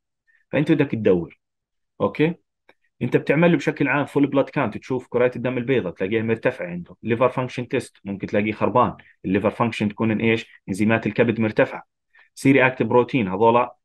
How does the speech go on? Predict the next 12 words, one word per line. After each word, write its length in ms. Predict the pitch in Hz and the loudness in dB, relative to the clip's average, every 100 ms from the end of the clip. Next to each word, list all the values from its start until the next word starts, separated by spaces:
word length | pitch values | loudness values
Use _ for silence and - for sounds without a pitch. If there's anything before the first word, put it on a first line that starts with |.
| _ - | _ -12
انفلاماتوري 520 | 110 123 131 143 123 | -4 0 0 -2 -4
ايجنت، 360 | 110 110 92 87 | -2 -2 -2 -6
تلاقيه 280 | 95 98 113 | -6 -2 0
مرتفع 380 | 135 - 90 87 | 0 -2 -8 -8
لانه 140 | 90 | -6
في 120 | 110 | -4
عندنا 160 | 107 110 | -2 -2
انفلاميشن. 560 | 107 120 139 123 - - _ _ _ _ | 0 2 2 0 -4 -16 _ _ _ _
تشيست 260 | 139 135 123 | 0 0 -2
اكس 220 | - - | -2 2
راي 180 | 147 107 | 4 4
اصوره، 440 | - 131 110 85 | 4 4 4 -2